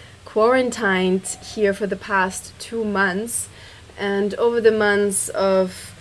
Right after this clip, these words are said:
practicing together and inspiring each other, I felt to share her work because it has become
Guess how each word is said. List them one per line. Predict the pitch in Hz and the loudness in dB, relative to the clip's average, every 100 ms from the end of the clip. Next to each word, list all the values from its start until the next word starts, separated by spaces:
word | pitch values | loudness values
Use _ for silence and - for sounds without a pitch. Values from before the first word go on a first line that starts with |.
| - - - | -20 -20 -12
practicing | - 208 208 214 214 202 | 0 0 0 -2 -2 -2
together | 202 202 196 196 | 0 4 4 4
and | 196 | 2
inspiring | 196 - 196 185 190 | 0 0 2 4 2
each | 185 - | 0 -2
other, | 185 190 185 180 - | 0 2 4 2 -2
I | 185 180 185 180 180 180 - | -4 -2 0 0 0 -6 0
felt | 202 208 196 - - | 4 4 2 -2 -12
to | - 208 | -8 -4
share | 208 220 214 220 | 0 2 2 2
her | 214 180 | 2 0
work | 175 190 175 - - | 2 2 2 -2 -16
because | 185 190 180 180 | -8 -2 0 0
it | 190 | -2
has | 196 175 | -2 -2
become | 180 185 - 175 175 175 | -4 -10 -4 -2 -2 -6